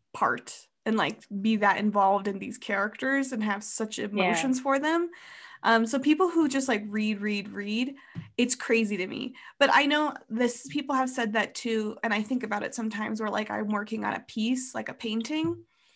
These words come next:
Speaker 2: Mm-hmm.
Speaker 1: and, um, if it's, like, a really intense one, when I finally finish it, it does feel like, "Oh, my soul." So, like,
Speaker 2: <laughs>
Speaker 1: this, uh, c-, this idea of, like, social media that we should be producing all the time and have new content constantly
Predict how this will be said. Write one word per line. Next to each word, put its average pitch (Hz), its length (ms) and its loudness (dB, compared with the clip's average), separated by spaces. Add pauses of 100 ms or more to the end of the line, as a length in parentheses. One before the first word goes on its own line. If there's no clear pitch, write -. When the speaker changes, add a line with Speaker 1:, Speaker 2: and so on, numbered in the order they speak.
(300)
Speaker 2:
Mm-hmm. 214 140 2
Speaker 1:
and, 247 300 4 (100)
um, 202 460 0
if 240 140 -2
it's, 247 140 -2
like, 226 180 0
a 214 60 0
really 214 420 0
intense 208 540 -4
one, 214 240 -2
when - 120 -6
I 247 120 -4
finally 220 360 -2
finish 208 440 -4
it, - 180 -6
it - 180 -4
does 202 320 2
feel - 240 -4
like, - 360 -6
"Oh, 262 340 6 (760)
my 208 200 4
soul." 226 960 4 (260)
So, 262 240 6
like, 220 340 4 (500)
Speaker 2:
<laughs> 277 320 -2
Speaker 1:
this, 269 180 0
uh, 269 60 4 (140)
c-, - 180 -10
this 277 200 0
idea 277 460 4
of, 262 100 0
like, 208 280 2
social 247 440 -2
media 214 500 0
that 208 180 -4
we 226 140 2
should 220 200 0
be 214 120 -2
producing 214 640 -4
all 202 260 2
the 214 100 -10
time 208 340 -2
and 220 100 -2
have 214 200 -4
new 214 460 0
content 220 600 -2
constantly 277 680 -4